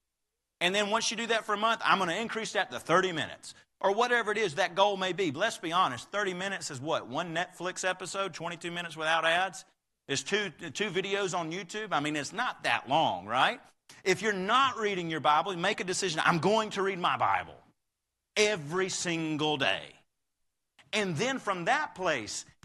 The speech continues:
engage in a time of prayer and fasting. Now notice, you don't do it for men's sake.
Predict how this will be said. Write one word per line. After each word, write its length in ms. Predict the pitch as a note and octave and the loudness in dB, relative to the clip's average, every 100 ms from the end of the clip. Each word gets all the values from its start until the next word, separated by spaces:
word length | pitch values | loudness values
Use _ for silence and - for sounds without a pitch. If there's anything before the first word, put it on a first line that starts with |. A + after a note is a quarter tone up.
| - | -6
engage 760 | F#3 F3+ E3 D3 E3 B2+ A#2 B2+ | -2 0 0 0 0 -2 -6 -6
in 120 | D#3+ | -6
a 60 | D#3+ | -4
time 340 | C#3+ B2+ C#3 | 0 0 0
of 100 | B2 | -4
prayer 240 | - B2+ | -2 -2
and 140 | A#2+ A#2 | -2 -2
fasting. 480 | D3+ C#3+ - F#2 F2 - - - | 0 0 -4 -10 -18 -20 -20 -6
Now 220 | D3+ F3 | 2 2
notice, 420 | F#3 A#3 F3+ - | 2 0 0 -2
you 180 | D3+ D3 | -4 -6
don't 340 | B2+ F3 F#3+ D#3 | -2 -2 -2 -4
do 120 | D#3 | -6
it 100 | D#3 | -6
for 160 | - | -8
men's 540 | C3+ C3 C3+ A#2 G2+ - | -4 -2 -2 -4 -6 -8
sake. 520 | - F#2+ E2 - | -6 -8 -10 -18